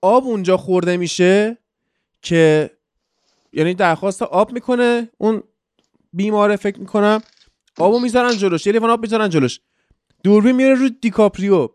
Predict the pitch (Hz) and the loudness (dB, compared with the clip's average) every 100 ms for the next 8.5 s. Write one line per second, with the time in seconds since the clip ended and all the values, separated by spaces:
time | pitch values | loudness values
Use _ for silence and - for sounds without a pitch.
0 | - 214 277 277 220 196 190 202 208 202 | -2 0 0 -2 -2 0 0 -2 0 0
1 | 202 202 202 202 175 190 202 196 196 214 | 0 0 0 -4 -4 -4 0 2 2 2
2 | 247 285 - _ _ _ _ _ - 196 | 2 -2 -8 _ _ _ _ _ -4 0
3 | 247 269 277 277 277 - - 262 233 - | 0 -2 -4 0 0 0 -4 -6 -6 -12
4 | - 185 190 240 - 208 165 175 185 196 | -6 0 2 0 0 0 0 -2 -2 -2
5 | 196 196 185 - 190 190 240 220 196 196 | 0 0 0 -2 -4 -2 -4 0 0 2
6 | 214 240 233 285 285 240 196 127 180 277 | 0 0 0 0 0 0 0 2 0 -2
7 | 254 269 - 254 254 - 247 202 151 - | -2 -2 -2 0 0 0 -8 -8 -12 -4
8 | 196 196 214 147 | 0 2 2 2